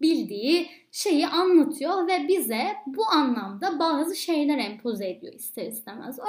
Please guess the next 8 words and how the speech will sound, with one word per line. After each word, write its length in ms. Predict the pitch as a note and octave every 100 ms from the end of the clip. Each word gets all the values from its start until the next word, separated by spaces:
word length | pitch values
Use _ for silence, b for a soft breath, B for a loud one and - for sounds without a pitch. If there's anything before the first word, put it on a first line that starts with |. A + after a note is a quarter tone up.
| G#4+
Örneğin, 480 | B3+ F#3+ C4 F4 B B B B B B B -
e, 220 | C4+ C4+ C4
ben 200 | G#4 A#4 -
son 240 | F#4 A4
zamanlarda 880 | F4 C4 G#3 G#3 G3 F#3 F3+ F3+ A3 - _ _ _ -
sürekli, 720 | - - F#4+ D#4+ - A3+ F#3+
<laughs> 220 | F#3+ G#3+
ya 200 | C4